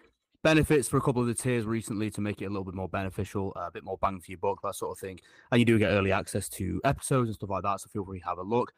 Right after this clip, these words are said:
And of course, we always appreciate the support on the YouTube, Spotify, and all the social medias as always. But before we kick on to the episode, today's episode is gonna be quite a big one. We have, you know, one of the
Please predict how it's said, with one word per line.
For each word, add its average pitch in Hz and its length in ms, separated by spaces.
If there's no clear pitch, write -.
And 131 80
of 120 80
course, 120 260
we 113 140
always 104 200
appreciate 101 480
the 98 120
support - 560
on 90 120
the 90 100
YouTube, 107 460
Spotify, 92 640
and - 140
all 127 160
the 113 80
social 95 320
medias 87 420
as 85 200
always. 78 440
But 95 100
before 151 180
we 147 80
kick 143 160
on 127 80
to - 40
the 123 120
episode, 113 380
today's 143 320
episode 127 320
is 117 80
gonna 123 160
be 120 100
quite 175 260
a 127 40
big 139 180
one. 135 140
We 123 120
have, 113 200
you 117 60
know, 107 80
one 123 220
of 113 80
the 113 160